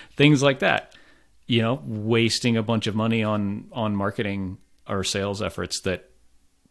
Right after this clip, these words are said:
probably didn't do enough due diligence and planning on. Like, I have so many, and, and I think everybody does too. And it's like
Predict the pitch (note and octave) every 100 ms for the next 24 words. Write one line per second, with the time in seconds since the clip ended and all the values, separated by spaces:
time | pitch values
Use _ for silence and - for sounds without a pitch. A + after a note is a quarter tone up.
0 | - - A#2 A2+ A2 G#2 G#2 G2+ G2+ G2
1 | F#2+ F2+ - F2+ F#2 F2+ F2+ F2 F#2 G2
2 | G2+ G#2+ E2 E2+ - - F#2+ - D3+ B2+
3 | - D#3+ B2 G#2 F#2+ - - B2+ B2 A2
4 | A2 G#2+ G#2+ G2 F2+ F2 E2+ - E3+ F#2+
5 | F2 F2+ F2+